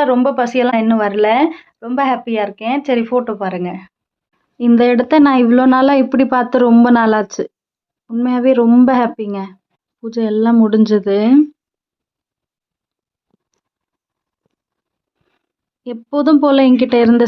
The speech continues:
சாமி சிவன், விநாயகர், அதுக்கப்புறம் சாய்பாபா ரெண்டு இருக்கும். இங்க ஒரு சின்ன ஃபோட்டோ, அதுக்கப்புறம் இங்க வந்து ஒரு சின்ன சிலை.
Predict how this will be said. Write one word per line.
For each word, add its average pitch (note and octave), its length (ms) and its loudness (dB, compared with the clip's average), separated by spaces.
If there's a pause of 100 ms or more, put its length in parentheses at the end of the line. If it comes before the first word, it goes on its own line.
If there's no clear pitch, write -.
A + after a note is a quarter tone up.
சாமி G#3 280 0 (360)
சிவன், A#3+ 400 0 (420)
விநாயகர், A#3 560 0 (220)
அதுக்கப்புறம் A3+ 640 -10 (120)
சாய்பாபா A#3 580 0
ரெண்டு G#3 320 0
இருக்கும். G#3+ 440 -10 (180)
இங்க A3+ 160 4
ஒரு A3+ 160 0 (100)
சின்ன A#3+ 160 -4 (100)
ஃபோட்டோ, A#3 380 -6 (120)
அதுக்கப்புறம் A3+ 500 -8
இங்க G#3+ 180 -6
வந்து A3 180 -2
ஒரு A3 100 -4 (100)
சின்ன A3 240 -4
சிலை. G#3 300 0